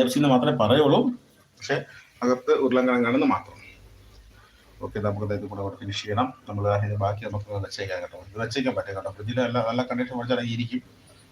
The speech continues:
നമുക്ക് നാളെ ഇത് ഉണ്ടാക്കണം. ഇത് കൂടെ കഴിഞ്ഞിട്ട് നമുക്കത് ഫിനിഷ് ചെയ്ത് കളയാം. ഓക്കെ, ഇട്ട് കൊടുത്തിട്ടുണ്ട്. മാവ് കുറച്ച് കൂടുതൽ വെച്ചിട്ട് കൊടുത്തിട്ട് മതി.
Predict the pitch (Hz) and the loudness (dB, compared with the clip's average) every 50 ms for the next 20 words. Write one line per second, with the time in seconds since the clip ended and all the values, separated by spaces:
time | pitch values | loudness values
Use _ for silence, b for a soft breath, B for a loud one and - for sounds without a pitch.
0 | _ _ - - 101 98 101 98 98 101 104 113 113 104 104 98 92 95 92 - | _ _ -16 -14 -10 -10 -6 -4 -2 0 2 2 2 2 0 0 0 -2 -6 -6
1 | 110 110 104 98 98 101 101 101 - - 95 95 98 104 95 92 - 92 92 92 | -8 -8 -8 -8 -8 -8 -8 -8 -8 -8 -10 -10 -10 -10 -12 -12 -18 -18 -20 -20
2 | - 90 90 95 - 101 95 - 85 90 101 107 - _ _ _ _ - _ _ | -20 -16 -12 -10 -10 -10 -10 -10 -10 -10 -10 -10 -12 _ _ _ _ -20 _ _
3 | - - B B B B B B B B B B B B _ _ _ - - - | -16 -16 B B B B B B B B B B B B _ _ _ -16 -16 -16
4 | - - 101 95 - - - - _ - _ _ _ - _ _ _ _ - - | -12 -12 -12 -12 -12 -14 -20 -20 _ -20 _ _ _ -20 _ _ _ _ -20 -20
5 | - _ _ _ _ _ _ _ _ _ _ _ _ _ _ _ - - _ _ | -20 _ _ _ _ _ _ _ _ _ _ _ _ _ _ _ -20 -20 _ _
6 | _ _ _ _ _ - 98 98 - 98 92 - - - 95 95 101 131 - - | _ _ _ _ _ -10 -8 -6 -4 -4 -4 -4 -6 -8 -8 -4 -2 -4 -4 -4
7 | - - _ _ _ _ _ _ _ _ _ _ _ _ _ _ _ _ _ _ | -12 -20 _ _ _ _ _ _ _ _ _ _ _ _ _ _ _ _ _ _
8 | _ - - _ _ _ _ _ _ - 110 107 104 107 104 107 104 104 110 107 | _ -20 -20 _ _ _ _ _ _ -8 -4 -2 0 0 0 -2 -4 -4 -6 -6
9 | - 104 107 104 110 104 101 - - - 104 95 95 107 110 101 92 85 98 | -4 -4 0 0 0 0 -2 -4 -6 -6 -6 -6 -4 -4 -4 -4 -4 -6 -6